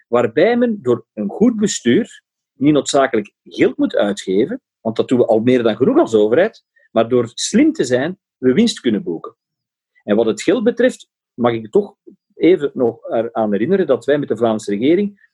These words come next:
een enorm pakket extra middelen aan de lokale besturen hebben gegeven. De grootste stijging in heel ons budget van Vlaanderen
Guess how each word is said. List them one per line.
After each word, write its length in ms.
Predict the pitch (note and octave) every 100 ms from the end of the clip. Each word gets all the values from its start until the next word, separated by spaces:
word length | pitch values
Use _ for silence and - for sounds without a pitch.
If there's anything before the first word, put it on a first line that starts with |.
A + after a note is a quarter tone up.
| _
een 180 | - B2
enorm 500 | B2 C#3 G#3+ B3+ G#3
pakket 400 | D3 - G3 -
extra 360 | - - - C#3
middelen 360 | C#3 F3+ F3 D3
aan 140 | D3
de 60 | C3+
lokale 420 | B2 C#3 B2 A2+
besturen 440 | A2 - B2+ A#2+
hebben 180 | G#2 A2
gegeven. 380 | G2 G2+ G2 G2+
De 100 | G2+
grootste 480 | B2+ G3 - - C3
stijging 540 | - C#3+ F#3 E3+ C#3+
in 160 | C3 C3
heel 160 | F#3+ G#3+
ons 180 | E3 B2
budget 280 | B2 F#3
van 180 | - A#2
Vlaanderen 520 | G#2 A#2+ F3 A3+ A#3